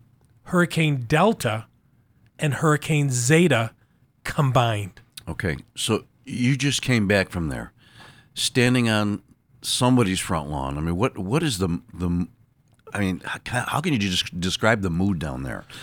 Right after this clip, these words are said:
Speaker 2: with so many hits and what as bad as this one is?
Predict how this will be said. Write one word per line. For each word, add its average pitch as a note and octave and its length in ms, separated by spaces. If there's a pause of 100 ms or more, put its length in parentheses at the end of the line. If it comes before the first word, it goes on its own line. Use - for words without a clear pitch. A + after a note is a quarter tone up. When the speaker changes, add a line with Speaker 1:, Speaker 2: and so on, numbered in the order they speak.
(260)
Speaker 2:
with D#2+ 100
so G2+ 160
many E2+ 160
hits D#2 340
and D#2 320
what F2+ 280 (300)
as G2+ 180
bad A2+ 320
as G2 160
this A2 200
one F#2 200
is? F#2 400